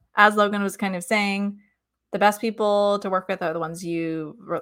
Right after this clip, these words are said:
know and tru-, like, you, you trust them, you can rely on them. And so whether that's 'cause they referred you from someone else or if you worked with, you've worked with them before, maybe that's where you start. So I have a list similar to what Logan was talking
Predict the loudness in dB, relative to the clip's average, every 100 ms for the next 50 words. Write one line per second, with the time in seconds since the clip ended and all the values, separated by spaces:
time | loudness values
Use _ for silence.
0 | -6 -6 -2 -2 -4 -6 -6 0 -2 -2
1 | -8 -8 -12 -2 2 2 2 0 0 -6
2 | _ -8 -6 -6 -4 2 4 4 0 -4
3 | -6 -8 -12 -14 _ _ _ -6 -2 -2
4 | -4 -8 -2 0 2 0 -2 -6 _ _
5 | _ _ _ _ _ _ _ 0 2 2
6 | 0 -4 -6 -4 -4 -2 -2 0 -6 -8
7 | -8 -2 0 0 -4 -2 -2 -4 -8 -10
8 | -8 -6 -4 -4 -4 -6 -6 -6 0 2
9 | 2 -4 -20 _ _ _ -6 0 0 0
10 | -2 -4 -6 -4 -4 -4 _ 0 2 4
11 | 2 0 0 2 2 0 0 -2 0 -2
12 | 2 2 0 0 0 0 -2 -6 -4 -6
13 | -4 -8 -10